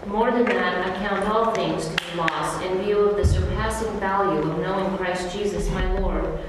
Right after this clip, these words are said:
for whom I have suffered the loss of all things, and count them but rubbish, so that I may gain Christ,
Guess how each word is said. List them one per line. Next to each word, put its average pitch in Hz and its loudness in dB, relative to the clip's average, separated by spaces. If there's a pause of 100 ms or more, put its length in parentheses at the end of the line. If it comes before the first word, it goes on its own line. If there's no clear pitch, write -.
(440)
for 226 6
whom 240 2
I 240 2
have 208 2
suffered 220 2
the 226 2
loss 202 2
of 202 0
all 202 2
things, 165 -2
and 180 2
count 196 0
them 190 0
but 190 2
rubbish, 202 2
so - -2
that 170 0
I 180 0 (160)
may 170 0
gain 185 2
Christ, 165 -4